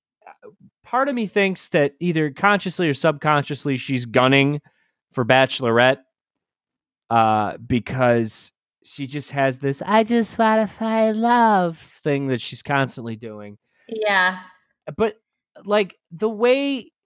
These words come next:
Speaker 1: she doesn't just bounce back from relationships. She just bounces. Like, this is a woman who just needs to be loved and validated, and it doesn't matter, like, who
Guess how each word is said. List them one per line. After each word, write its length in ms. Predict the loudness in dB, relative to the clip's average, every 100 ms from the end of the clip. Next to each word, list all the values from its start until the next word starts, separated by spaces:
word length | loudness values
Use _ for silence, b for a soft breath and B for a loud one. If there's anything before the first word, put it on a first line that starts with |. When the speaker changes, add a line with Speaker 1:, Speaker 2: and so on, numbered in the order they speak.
| _ _ _ _ _ -20 -16
Speaker 1:
she 200 | -6 0
doesn't 240 | 0 0
just 280 | -2 -4 0
bounce 380 | 2 4 2 -2
back 340 | 2 4 2
from 280 | -2 -4 -2
relationships. 680 | 0 0 0 -4 -8 -8 -8
She 180 | -8 -4
just 180 | -4 -4 -8 0
bounces. 560 | 2 0 -4 -16 -14
Like, 100 | -10
this 180 | -6 -6
is 100 | -2
a 60 | -2
woman 440 | 0 -2 -2 -4 -8 b b b
who 380 | -2 0 -2 -6 _ _ _ _ -20 _ _
just 480 | -8 0 2 2 -4
needs 400 | -2 -2 -2 -6
to 100 | -8
be 240 | -4 -2 -2
loved 480 | 0 2 2 2
and 180 | 0 0
validated, 720 | 2 2 4 2 4 4 4
and 140 | 2 0
it 120 | 2
doesn't 460 | 2 2 0 -6 -10 -8
matter, 600 | -2 0 0 -2 -6 -10 _ _
like, 240 | -10 -8 -10 _ _
who 600 | _ -2 2 2 0 -4